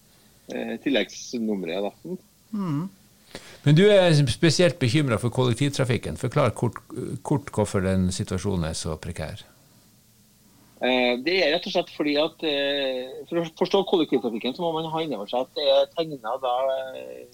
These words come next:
Speaker 1: det er jo, det er jo anbud i de store byene på kollektivtrafikken. Eh, man har kjøpt inn kollektivtjenester som er de fleste byene med potensialet for stor vekst innenfor kontrakten. Fordi man har jo,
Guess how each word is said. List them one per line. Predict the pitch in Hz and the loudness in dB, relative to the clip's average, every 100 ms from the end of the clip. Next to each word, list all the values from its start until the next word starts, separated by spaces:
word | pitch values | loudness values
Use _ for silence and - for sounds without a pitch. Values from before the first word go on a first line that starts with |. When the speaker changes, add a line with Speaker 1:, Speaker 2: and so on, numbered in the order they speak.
| _ 131 | _ -4
Speaker 1:
det | |
er | 143 | 0
jo, | 143 | 2
det | 143 131 131 | 0 -4 -2
er | 135 | 0
jo | 135 156 | 2 0
anbud | 156 131 160 190 | -2 -4 -4 -2
i | 190 | -4
de | 156 156 | -4 -4
store | 165 147 | -4 -2
byene | 143 123 | -2 -2
på | - | -4
kollektivtrafikken. | - 143 - 143 - 104 95 165 233 _ _ _ _ _ _ _ - | -10 -10 -2 -2 -2 -10 -4 -6 -6 _ _ _ _ _ _ _ 0
Eh, | 147 147 143 | 4 4 2
man | 143 151 | 0 -6
har | 147 160 | -2 -4
kjøpt | 156 180 - 135 | -2 -6 -6 -14
inn | 139 | -8
kollektivtjenester | 156 147 - 127 - 113 95 - 127 175 | -8 -8 -4 -4 -2 -6 -6 -4 0 0
som | - 175 | -2 -6
er | 160 131 127 139 139 139 143 143 - _ _ _ _ _ - | -2 0 0 0 0 -2 -2 -8 -12 _ _ _ _ _ -8
de | 147 | -4
fleste | 180 165 160 | -2 -2 -2
byene | 247 143 151 160 | 0 0 -2 -4
med | 147 143 143 143 | -4 -2 -4 -4
potensialet | 160 127 127 107 110 | -6 -6 -4 -4 -4
for | 135 | -6
stor | 160 135 | -2 0
vekst | 151 - - | -2 -6 -10
innenfor | 180 139 107 - 123 | -6 -2 -2 0 -4
kontrakten. | 127 139 147 - - 220 208 _ _ _ _ - | -4 -4 -4 -6 -6 -8 -8 _ _ _ _ -2
Fordi | 156 151 156 | 2 2 2
man | 160 | -2
har | 156 151 | 0 2
jo, | 131 139 151 | 4 4 2